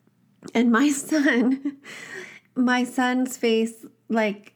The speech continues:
dropped and his eyes got wide. And he said, "If you name him that, I am gonna be so jealous." And it was hysterical for me. Now, he,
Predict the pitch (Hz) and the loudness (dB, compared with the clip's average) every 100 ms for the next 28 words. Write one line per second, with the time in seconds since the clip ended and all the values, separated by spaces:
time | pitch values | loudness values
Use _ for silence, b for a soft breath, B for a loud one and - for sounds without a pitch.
0 | 202 214 208 190 208 302 - - - - | -2 0 2 4 4 4 0 -8 -10 -10
1 | - - 233 220 202 175 208 220 254 254 | -12 0 4 4 2 0 0 2 0 2
2 | 208 202 185 190 208 269 320 330 b b | 4 4 4 4 2 2 0 -2 b b
3 | b b b b b - 240 254 233 220 | b b b b b -4 0 0 0 0
4 | 208 202 220 202 185 180 190 202 233 294 | -2 0 0 0 2 2 4 4 2 0
5 | 302 180 170 170 196 220 240 254 285 339 | 0 0 0 0 0 0 0 -2 -2 -4
6 | - 220 202 196 185 185 180 190 - - | -4 0 2 2 2 0 0 -2 -4 -4
7 | 202 165 151 180 202 _ - 180 196 156 | -2 0 -2 -6 -8 _ -8 -2 -2 -2
8 | 156 226 - - B B B B B B | -6 -8 -12 -18 B B B B B B
9 | _ 233 240 214 233 - 247 233 - - | _ 0 0 0 -2 -4 -6 -8 -10 -12
10 | - 214 220 214 190 185 - 180 151 180 | -6 -4 -2 -4 -4 -6 -6 -8 -6 -6
11 | 185 190 202 220 | -4 -2 0 0